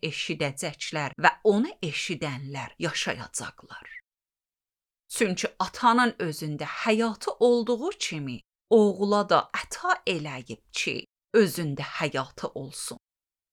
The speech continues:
Və ona mühakimə eləmək qüdrətini də verib, çünki insan oğludur.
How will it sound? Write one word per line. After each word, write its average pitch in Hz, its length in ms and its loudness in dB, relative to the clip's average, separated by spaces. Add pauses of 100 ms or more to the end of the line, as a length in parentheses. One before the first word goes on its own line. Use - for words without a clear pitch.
(540)
Və 160 160 2 (120)
ona 185 280 2
mühakimə 170 800 -2 (100)
eləmək 185 640 4
qüdrətini 160 840 -2
də 143 80 0 (140)
verib, 139 360 -6 (240)
çünki 156 600 -2
insan 165 600 0
oğludur. 151 880 0